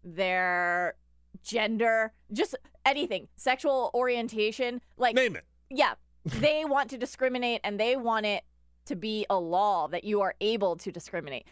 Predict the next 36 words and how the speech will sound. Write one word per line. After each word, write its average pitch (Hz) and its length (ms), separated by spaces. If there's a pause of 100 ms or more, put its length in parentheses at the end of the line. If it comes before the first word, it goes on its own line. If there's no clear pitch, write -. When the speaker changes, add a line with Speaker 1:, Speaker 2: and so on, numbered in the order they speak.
(100)
Speaker 1:
But 277 120
then 349 180
when 359 100
it 254 100
comes 240 380
to 233 220
a 202 80
luxury, 180 840 (200)
which 214 240 (120)
really 262 380
eating 214 320
at 190 80
a 180 360
restaurant 180 600
is, 180 480
Speaker 2:
Yeah. 262 200 (840)
Speaker 1:
that's 220 440
what 240 160
they're 240 140
going 214 220
to 208 60
get 190 140
upset 208 260
Speaker 2:
That, 214 80
Speaker 1:
over. 285 300 (100)
Speaker 2:
yeah. 208 140
Speaker 1:
It's - 180
just 415 220 (240)
so 269 420 (380)
dumb. 226 480
It's 233 260
borderline 240 840
incomprehensible. 180 1040
Speaker 2:
Yeah. 220 180 (320)
And 190 160
so, 226 460